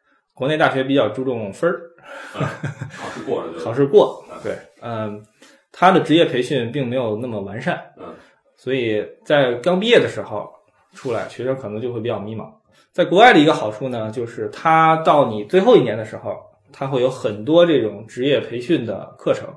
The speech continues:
Speaker 1: 当然都是免费的啊，
Speaker 2: 嗯。
Speaker 1: 就提供给学生。他有专门给学生的就业指导中心。
Speaker 2: 嗯。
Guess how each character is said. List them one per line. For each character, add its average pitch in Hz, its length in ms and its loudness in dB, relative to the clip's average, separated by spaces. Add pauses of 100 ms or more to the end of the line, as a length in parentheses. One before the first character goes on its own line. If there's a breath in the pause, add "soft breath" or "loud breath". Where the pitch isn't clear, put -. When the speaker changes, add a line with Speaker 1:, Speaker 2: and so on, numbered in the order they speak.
Speaker 1:
当 123 100 -4
然 135 80 -2
都 139 80 2
是 139 60 0
免 98 180 -8
费 135 140 -2
的 95 80 -4
啊， - 180 -16
Speaker 2:
嗯。 - 220 -16
Speaker 1:
就 117 120 -6
提 127 180 -6
供 139 80 0
给 107 100 -2
学 104 180 -8
生。 - 160 -10 (120)
他 - 120 -8
有 120 120 2
专 180 220 6
门 165 220 2
给 135 120 0
学 113 180 -6
生 120 160 -10
的 107 80 -4
就 127 180 -4
业 117 120 0
指 117 100 -6
导 107 140 -4
中 117 100 -10
心。 143 180 -6 (120)
Speaker 2:
嗯。 101 240 -12